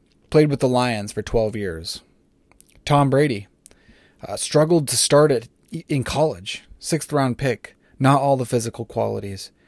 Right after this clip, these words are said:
doubted the whole way. Patrick Mahomes went to Texas Tech, where he went thirteen and nineteen over three seasons,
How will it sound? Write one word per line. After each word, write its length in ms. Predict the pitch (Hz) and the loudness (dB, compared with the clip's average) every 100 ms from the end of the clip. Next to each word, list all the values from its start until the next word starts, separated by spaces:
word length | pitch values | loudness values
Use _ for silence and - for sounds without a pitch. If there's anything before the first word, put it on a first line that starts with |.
| _ _ _ | _ _ _
doubted 320 | 123 139 123 | 0 0 0
the 80 | 110 | -2
whole 200 | 113 117 | 0 0
way. 320 | 107 104 104 - _ _ _ _ | 0 -4 -6 -14 _ _ _ _
Patrick 340 | 131 131 127 | -2 -2 -4
Mahomes 580 | 123 113 131 117 101 - _ _ _ _ _ _ - | -4 -2 0 -2 -6 -12 _ _ _ _ _ _ -4
went 200 | 135 123 | -2 0
to 60 | |
Texas 360 | 120 131 - 117 | 0 -2 -2 -6
Tech, 440 | - 135 - - - _ _ | -4 -4 -4 -8 -20 _ _
where 140 | 123 113 | -6 -4
he 100 | 117 | -2
went 260 | 120 113 - _ | -2 -2 -6 _
thirteen 520 | - 151 - 156 143 | 0 0 0 -2 0
and 160 | 117 107 | 0 -2
nineteen 600 | 120 127 - 127 98 95 _ _ _ - | -4 -6 -6 -6 -6 -10 _ _ _ -10
over 160 | 117 110 | -8 -8
three 240 | - 123 | -4 -4
seasons, 640 | 113 123 107 95 98 - | -2 -4 -4 -8 -14 -20